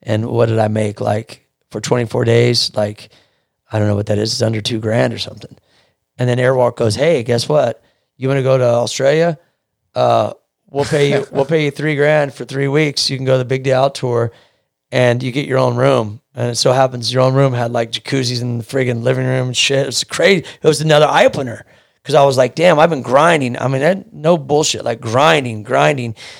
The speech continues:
Speaker 1: And then you get that one taste of something that, that was
Speaker 2: Yeah.
Speaker 1: a different, you felt like you were going up the next level.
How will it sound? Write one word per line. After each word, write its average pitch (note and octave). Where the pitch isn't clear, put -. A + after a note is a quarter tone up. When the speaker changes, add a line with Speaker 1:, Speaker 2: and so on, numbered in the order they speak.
Speaker 1:
And C3+
then D3
you C#3
get C#3
that C3
one C#3+
taste C3+
of -
something B2
that, -
that A#2+
was A2+
Speaker 2:
Yeah. D#2
Speaker 1:
a -
different, C3
you C#3+
felt D3
like C3+
you C3
were A#2+
going B2
up B2+
the C3+
next B2
level. D3